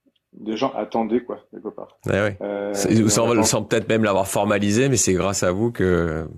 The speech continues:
Speaker 2: vous avez, euh, peut-être, euh, mis, permis de mettre des mots sur un besoin qui n'était pas forcément identifié. Donc, dix pour cent se posent la question, c'est ça ? Sur, euh, sur,
Speaker 1: Dix pour cent,
Speaker 2: sur, sur cette
Speaker 1: euh, dix pour cent sont prêts à
Speaker 2: Viennent,
Speaker 1: venir
Speaker 2: viennent vous
Speaker 1: travailler,
Speaker 2: voir.
Speaker 1: sont prêts à venir travailler avec nos équipes et,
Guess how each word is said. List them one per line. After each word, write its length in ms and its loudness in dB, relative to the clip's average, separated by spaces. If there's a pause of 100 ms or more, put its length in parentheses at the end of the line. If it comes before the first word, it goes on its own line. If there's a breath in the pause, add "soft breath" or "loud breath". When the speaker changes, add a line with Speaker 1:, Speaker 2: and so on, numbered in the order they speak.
Speaker 2:
vous 100 -4
avez, 400 0
euh, 40 -6 (260)
peut-être, 280 -8
euh, 140 -4 (300)
mis, 160 -2 (280)
permis 220 2
de 60 2
mettre 160 2
des 120 4
mots 180 4
sur 240 0
un 80 0
besoin 300 2
qui 100 -6
n'était 100 -4
pas 120 -4
forcément 360 -4
identifié. 540 -2 (380 loud breath)
Donc, 120 4
dix 160 4
pour 200 0
cent 320 2
se 140 -2
posent 280 2
la 120 2
question, 460 0
c'est 120 -6
ça ? 300 -2 (1000 soft breath)
Sur, 320 -4
euh, 240 2
sur, 240 -2
Speaker 1:
Dix 200 0
pour 140 0
cent, 200 2
Speaker 2:
sur, 40 4
sur 120 4
cette 140 2
Speaker 1:
euh, 120 -2
dix 120 -6
pour 140 -8
cent 120 -2
sont 220 -6
prêts 160 -2
à 60 2
Speaker 2:
Viennent, 160 4
Speaker 1:
venir 80 0
Speaker 2:
viennent 160 2
vous 180 4
Speaker 1:
travailler, 40 4
Speaker 2:
voir. 300 2 (340)
Speaker 1:
sont 220 -14
prêts 160 -6
à 40 0
venir 180 -8
travailler 300 -6
avec 160 -6
nos 80 -10
équipes 400 -12
et, 380 -12